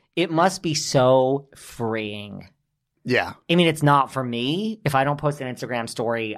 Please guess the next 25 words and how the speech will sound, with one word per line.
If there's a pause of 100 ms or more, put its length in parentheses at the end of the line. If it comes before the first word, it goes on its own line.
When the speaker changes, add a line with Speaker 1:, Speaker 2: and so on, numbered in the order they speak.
Speaker 1:
I
start
to
hyperventilate.
Speaker 2:
Really? (720)
Speaker 1:
Yeah.
Speaker 2:
Do
you
watch
The
Circle? (1080)
Speaker 1:
No,
but
what
is
that?
Speaker 2:
Oh,
Speaker 1:
Why
do
Speaker 2:
man.
Speaker 1:
I
know
that?
Speaker 2:
On
Netflix?